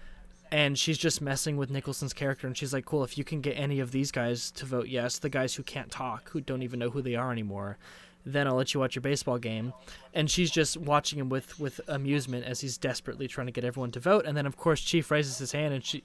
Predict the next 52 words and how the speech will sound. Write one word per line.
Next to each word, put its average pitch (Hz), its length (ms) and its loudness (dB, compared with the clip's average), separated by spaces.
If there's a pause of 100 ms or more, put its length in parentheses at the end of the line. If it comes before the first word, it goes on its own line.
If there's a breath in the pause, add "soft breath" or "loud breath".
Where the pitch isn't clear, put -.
she 165 260 2
just, 143 320 0 (480 loud breath)
you 156 120 8
know, 156 180 8
smirks 151 460 4
at 156 120 8
him 156 120 2
from, 147 260 0
from 147 180 -4
behind 143 380 2
her, 139 320 4 (120)
her 151 160 -4
nurse 135 200 2
station, 135 360 0
and 127 60 -4
she's 135 200 -2
like, 131 160 -4
"Oh, 151 100 4
sorry, 139 240 2
vote's 131 240 -2
over." 117 400 -2 (1200 soft breath)
You 147 120 4
know, 131 260 6
and 135 460 4 (160)
she, 185 320 6
I 165 120 8
mean, 160 260 4
the 156 100 6
whole 180 200 10
purpose 196 340 12
of 139 100 -4
that 135 220 4
was 139 240 0
just - 340 6
to 151 80 4
put 170 280 10
him 160 100 6
on 139 140 2
a 117 40 0
string, 127 500 -2
and 143 140 -2
I 135 80 4
was 139 200 2
like, 135 180 0
"Wait, 135 340 2
okay, 143 300 2
I 143 160 4
see 165 180 4
what's 151 180 4
going 135 220 2
on 156 200 4
here." 127 280 2